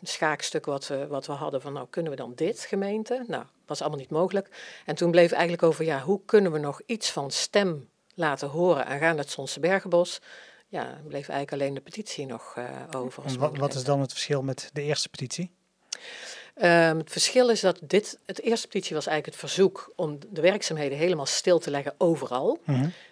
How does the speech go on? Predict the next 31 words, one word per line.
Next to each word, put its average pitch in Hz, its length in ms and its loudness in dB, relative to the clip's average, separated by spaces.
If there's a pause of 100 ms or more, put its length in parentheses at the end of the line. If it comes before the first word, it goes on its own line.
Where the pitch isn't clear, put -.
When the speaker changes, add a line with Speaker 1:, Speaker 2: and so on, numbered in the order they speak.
(140)
Speaker 1:
En 180 140 2
een 143 60 -2
contra-expertise, 202 1120 -2
minstens 175 520 -2
één, 190 460 -2
maar, 139 300 -4
hè, 180 200 -6 (100)
dat 160 240 -6
je 143 80 -6
in 170 260 -10
ieder 160 140 -4
geval 143 160 -6
vergelijkingsmateriaal 180 1040 0
hebt. 165 140 6
Speaker 2:
Mhm. 156 100 6 (960)
Speaker 1:
Nou, 147 140 -4
liever 147 200 4
eigenlijk 143 280 2
nog 131 140 -4
twee 135 240 2
daar, 185 200 0
hè, 180 160 -2
dat 165 200 0
je 151 60 -14
goed - 180 -4
kunt 139 200 -8
vergelijken, 135 520 -6
dat 139 140 -6
is - 120 -10
nooit 131 200 -8
gebeurd. 143 500 -6